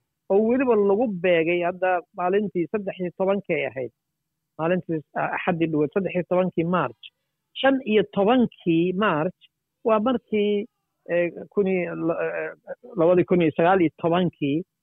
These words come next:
marka uu sameeyey ninkii argixisada ahaa oo Australian-ka ahaa, oo dadka magaalada Christchurch oo dadka ku xasuuqay weeye. Marka in la isbarbar dhigo dadka sanad walbaba dadka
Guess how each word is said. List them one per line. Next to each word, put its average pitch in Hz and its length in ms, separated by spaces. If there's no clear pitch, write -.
marka 180 400
uu 160 180
sameeyey 160 500
ninkii 151 500
argixisada 143 760
ahaa 135 280
oo 139 100
Australian-ka 143 640
ahaa, 131 280
oo 143 200
dadka 151 380
magaalada 143 580
Christchurch 143 800
oo 135 200
dadka 139 280
ku 139 120
xasuuqay - 640
weeye. 131 380
Marka 208 260
in 247 160
la 214 120
isbarbar 185 560
dhigo 180 260
dadka 180 380
sanad 196 260
walbaba 165 460
dadka - 280